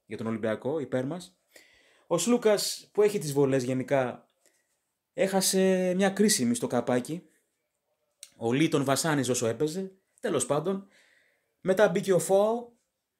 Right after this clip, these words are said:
και η κατάσταση άλλαξε, γύρω στα τέσσερα λεπτά πριν λήξει ο αγώνας. Μετά, δύο λεπτά πριν λήξει, θυμάμαι ο Κώστας ο Σλούκας έβαλε ένα ωραίο τρίποντο, κλείσι-, κρίσιμο,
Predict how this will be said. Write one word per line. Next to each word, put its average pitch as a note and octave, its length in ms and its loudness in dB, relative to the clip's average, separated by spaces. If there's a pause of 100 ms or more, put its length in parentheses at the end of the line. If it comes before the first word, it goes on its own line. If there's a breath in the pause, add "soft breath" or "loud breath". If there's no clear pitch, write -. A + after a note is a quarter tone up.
(140)
και G3 200 0
η F#3 260 -2
κατάσταση F#3+ 480 -2
άλλαξε, C3 560 -2 (140)
γύρω D#3+ 220 0
στα E3 120 -2
τέσσερα D#3+ 280 -2
λεπτά D#3+ 220 -2
πριν E3 160 -4
λήξει D#3+ 240 -6
ο D#3 40 2
αγώνας. C#3 580 -6 (1300 soft breath)
Μετά, F#3+ 360 4
δύο G3+ 220 0
λεπτά G3 260 2
πριν D3+ 180 0
λήξει, C#3+ 500 -2
θυμάμαι F#3 440 -2
ο D3+ 540 -2
Κώστας E3 300 -2
ο C#3+ 80 -2
Σλούκας E3 440 -2
έβαλε F#3+ 240 0
ένα F#3 160 -2
ωραίο F3+ 240 2
τρίποντο, D3 420 -2
κλείσι-, C#3+ 520 -6
κρίσιμο, E3+ 580 -2